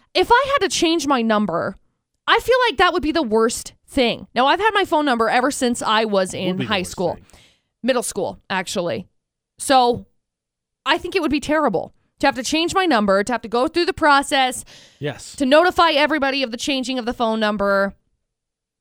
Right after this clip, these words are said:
Speaker 1: No, I'm not gonna post, you know, and, and that being said, I think it's gotten easier as the years have gone on
Speaker 2: Well,
Speaker 1: to
Speaker 2: who
Speaker 1: change your
Speaker 2: remembers
Speaker 1: phone
Speaker 2: phone numbers
Speaker 1: number.
Speaker 2: anymore?
Speaker 1: Right, because your contacts are just in there.
Speaker 2: Yes.
Speaker 1: But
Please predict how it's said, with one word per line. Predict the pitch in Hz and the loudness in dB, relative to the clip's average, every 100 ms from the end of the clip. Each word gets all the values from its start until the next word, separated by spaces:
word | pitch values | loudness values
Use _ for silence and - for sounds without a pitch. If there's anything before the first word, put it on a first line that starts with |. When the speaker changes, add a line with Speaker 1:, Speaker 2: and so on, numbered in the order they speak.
| _ _ - | _ _ -4
Speaker 1:
No, | 262 320 339 339 | 2 4 6 4
I'm | 294 | 4
not | 294 285 | 2 2
gonna | 302 | -2
post, | 262 294 302 - | 0 -2 -2 -4
you | 320 381 | -2 0
know, | 359 - | 0 0
and, | 403 294 | -2 -2
and | 403 381 - _ _ _ _ | -4 -6 -14 _ _ _ _
that | 254 453 466 | 2 2 2
being | 403 359 330 | 0 -2 -2
said, | - 339 302 285 | 0 4 4 2
I | 349 | 0
think | 370 392 | 0 -2
it's | 381 | -4
gotten | - 320 254 240 - | 2 2 2 -4 -6
easier | 294 294 330 359 403 392 | -2 -2 0 0 2 2
as | 285 262 | 0 0
the | 269 | 0
years | 262 247 | 0 0
have | 233 | 0
gone | 233 226 220 | 2 2 2
on | 240 277 302 302 - | 2 2 0 -6 -10
Speaker 2:
Well, | 143 | -2
Speaker 1:
to | 339 | 0
Speaker 2:
who | |
Speaker 1:
change | 339 330 320 | 2 2 2
your | 339 | 2
Speaker 2:
remembers | 330 | 2
Speaker 1:
phone | 339 | 4
Speaker 2:
phone | 359 | 4
numbers | 311 320 339 349 | 4 2 0 0
Speaker 1:
number. | |
Speaker 2:
anymore? | 202 180 170 170 _ | -4 -12 -16 -20 _
Speaker 1:
Right, | 120 226 214 175 196 | -6 0 0 0 -4
because | 202 240 226 | -8 -6 -4
your | 214 | -4
contacts | 254 254 247 220 - | 0 0 2 -2 -2
are | |
just | 202 214 | -6 -6
in | - 233 | -4 -2
there. | 190 147 - | -2 -6 -8
Speaker 2:
Yes. | 175 151 - - 214 | -4 -4 -6 -14 -2
Speaker 1:
But | 277 254 | 0 0